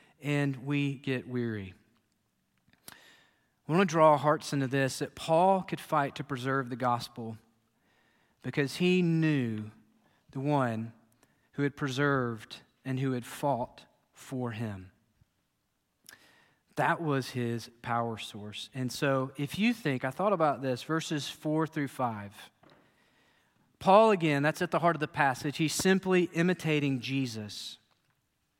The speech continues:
and the persevering or preserving power of grace. So when he says, "We did not yield for a moment."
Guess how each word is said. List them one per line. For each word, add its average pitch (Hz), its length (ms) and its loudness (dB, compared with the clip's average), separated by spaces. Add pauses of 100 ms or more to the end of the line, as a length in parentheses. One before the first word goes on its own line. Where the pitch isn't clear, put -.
(640)
and 147 300 0 (120)
the 147 140 0
persevering 151 1200 0
or 135 60 -12
preserving 147 800 0
power 123 640 0 (320)
of 117 220 -6
grace. 110 640 -8 (1000)
So 147 160 -2
when 147 140 2
he 196 200 2
says, 165 760 2 (360)
"We 190 380 4
did 185 300 4
not 165 400 2
yield 139 760 0
for 147 260 -4
a 131 60 0
moment." 123 800 -4